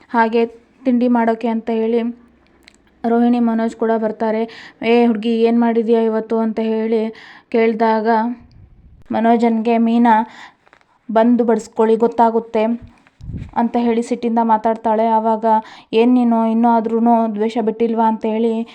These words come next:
ಶಾಂತಿ ಕೂಗಾಡ್ತಾಳೆ. ಆಗ ರೋಹಿಣಿ, "ನಮ್ಗೆ ಯಾರೂ ಬಡಿಸ್ಬೇಕಾಗಿಲ್ಲ, ನಾವೇ ಬಡಿಸ್ಕೊಂಡು ತಿಂತೀವಿ," ಅಂತ ಹೇಳಿ ಕೂರ್ತಾಳೆ. ಇನ್ನು ಶ್ರುತಿ, ಮ-, ರವಿ ಕೂಡ ಟಿಫನ್ ಮಾಡೋಕೆ ಬರ್ತಾರೆ. "ಅಲ್ಲ ಅತ್ತೆ, ಅವ್ರು ಮೀನಾ ಮಾತಾಡಿದ್ರಲ್ಲಿ ತಪ್ಪೇನಿದೆ? ನೀವ್ಯಾಕೆ ಮೀನನ್ನ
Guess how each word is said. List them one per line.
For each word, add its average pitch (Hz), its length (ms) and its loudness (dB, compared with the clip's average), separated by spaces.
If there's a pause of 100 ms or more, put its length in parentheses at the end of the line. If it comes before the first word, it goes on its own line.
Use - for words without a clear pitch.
(720)
ಶಾಂತಿ 240 320 2
ಕೂಗಾಡ್ತಾಳೆ. 233 680 2 (760)
ಆಗ 226 160 0
ರೋಹಿಣಿ, 233 320 4
"ನಮ್ಗೆ 226 260 0
ಯಾರೂ 220 180 4
ಬಡಿಸ್ಬೇಕಾಗಿಲ್ಲ, 226 640 -2
ನಾವೇ 220 300 -2
ಬಡಿಸ್ಕೊಂಡು 220 380 -6
ತಿಂತೀವಿ," 233 420 -2
ಅಂತ 220 220 -4
ಹೇಳಿ 226 340 -2 (340)
ಕೂರ್ತಾಳೆ. 233 520 0
ಇನ್ನು 226 300 -2
ಶ್ರುತಿ, 233 420 -4 (340)
ಮ-, 233 140 -6 (160)
ರವಿ 233 240 2
ಕೂಡ 233 240 2
ಟಿಫನ್ 240 360 0
ಮಾಡೋಕೆ 226 360 2
ಬರ್ತಾರೆ. 226 540 0 (680)
"ಅಲ್ಲ 240 200 4
ಅತ್ತೆ, 240 320 2
ಅವ್ರು 226 260 4 (160)
ಮೀನಾ 240 280 4
ಮಾತಾಡಿದ್ರಲ್ಲಿ 226 600 2
ತಪ್ಪೇನಿದೆ? 233 640 0 (640)
ನೀವ್ಯಾಕೆ 247 520 2
ಮೀನನ್ನ 240 420 2